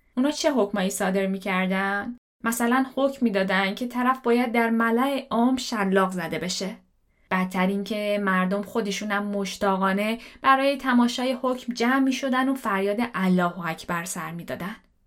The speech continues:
یهو در اومدن که زدن واکسن فلج اطفال به بچه‌ها ممنوعه. این واکسن ساختهٔ دست امریکاست و باعث می‌شه زنای مسلمون باروریشون رو از دست بدن. اونها در سراسر شهرها و روستاها گشت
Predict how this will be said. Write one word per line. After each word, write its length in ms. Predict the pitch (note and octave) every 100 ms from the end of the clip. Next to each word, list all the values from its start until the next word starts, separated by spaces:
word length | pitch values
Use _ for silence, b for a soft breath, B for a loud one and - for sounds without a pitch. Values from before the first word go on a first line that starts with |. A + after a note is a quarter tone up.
| _ _ _ _
یهو 240 | C4 C4 D#4+
در 220 | C#4+ D#4
اومدن 360 | D#4+ D#4+ D#4+
که 260 | D#4 E4 E4
زدن 480 | C4 A#3+ A#3 C#4+ C4
واکسن 500 | G#3 G#3+ - A#3+ G#3+
فلج 420 | G3+ G3+ G3+ F#3+ -
اطفال 400 | G3+ F#3+ B3+ D4
به 100 | B3
بچه‌ها 400 | F#3 F#3 - B3+
ممنوعه. 640 | C4 G3+ E3+ E3+ E3+ C#3+ F#3 - _ -
این 160 | A3+ A3+
واکسن 580 | F#3 F#3 - G3 A#3+
ساختهٔ 440 | C4+ G#3 F#3 G3 F#3
دست 240 | F#3 F#3 F#3
امریکاست 640 | F3+ F3+ F3+ F#3 C4 -
و 120 | D4+ D4+ B B
باعث 360 | - F#3 F#3+ -
می‌شه 200 | F#3 F3+
زنای 440 | F3 F3+ F3+ F3+
مسلمون 800 | F3+ F3 F#3 F#3 F#3 G3+ C#4 C#4+
باروریشون 720 | A3 G3 F#3 F3+ F#3 G3 B3
رو 80 | A#3
از 180 | F#3 F3
دست 300 | E3 E3 -
بدن. 280 | - - F#3+ _ _ _ _ -
اونها 320 | G3 G#3 G#3
در 180 | G3+ F#3
سراسر 480 | F#3 F#3 F3+ G3+ A3
شهرها 680 | - G#3 F3 F3 F3+ F#3
و 40 | G3
روستاها 500 | F#3+ F#3+ F3+ F#3 F#3
گشت 360 | F#3+ F#3+ F#3